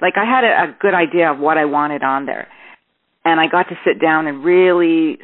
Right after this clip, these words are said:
sort of think about how I was going to put it together. Um, I applied for a grant, and that's really the reason why I was able to do this album. I got the guys together that I worked with on the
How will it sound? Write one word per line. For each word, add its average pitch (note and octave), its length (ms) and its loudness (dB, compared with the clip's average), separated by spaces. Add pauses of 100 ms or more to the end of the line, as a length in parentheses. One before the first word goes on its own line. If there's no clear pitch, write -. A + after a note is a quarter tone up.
sort D#3+ 120 -6
of D3+ 160 -6
think D#3+ 200 -4
about C#3+ 340 -2 (920)
how D#3+ 340 -2
I D#3 80 0
was D3 240 0
going D3 280 -4
to - 100 -20
put - 180 -10
it - 160 -8
together. C#3 580 -4 (460)
Um, D3 400 2
I E3+ 160 2
applied G#3 320 0
for E3+ 120 0
a D3 60 0
grant, C#3+ 380 0 (380)
and C#3 340 -4
that's C3+ 300 -4
really D3+ 280 -2
the B2 120 -8
reason C3+ 320 -8
why C3 340 -6 (300)
I C3 100 -8
was B2+ 180 -8
able C3+ 180 -2
to - 100 -14
do A3 240 -2
this - 180 -2
album. - 360 -2 (920)
I D3 220 0
got D3+ 220 0
the D#3+ 140 0
guys D3+ 280 2 (120)
together E3 600 0
that F#3 200 0 (260)
I D3+ 120 -2
worked D3+ 300 -2
with D#3+ 180 -2
on D3 160 0
the E3 80 -4